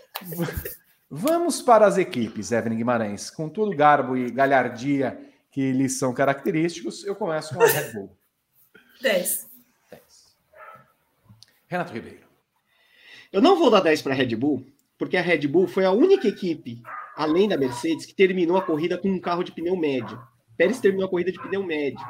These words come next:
Speaker 3: também. Então, nove pra Red Bull.
Speaker 1: Não, médio ou duro?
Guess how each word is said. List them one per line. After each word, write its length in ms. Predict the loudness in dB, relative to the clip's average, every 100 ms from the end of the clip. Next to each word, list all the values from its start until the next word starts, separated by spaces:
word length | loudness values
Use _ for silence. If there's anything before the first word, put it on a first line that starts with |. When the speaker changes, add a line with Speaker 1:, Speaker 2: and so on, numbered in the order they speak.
| -16 -12
Speaker 3:
também. 280 | -10 -8 -10 -12 -20 _ _
Então, 240 | 0 0 2
nove 500 | 0 2 6 4 2 -4
pra 140 | -4
Red 240 | -4 -4
Bull. 220 | -8 -10 -18 _ _ _ -20 -20 -18 -14 -14 -16 -20 _ _ _ _ _ -20 -20 -20 _
Speaker 1:
Não, 180 | -20 -18
médio 400 | -8 -2 -2 -2
ou 60 | 0
duro? 540 | 0 0 -2 -8 -18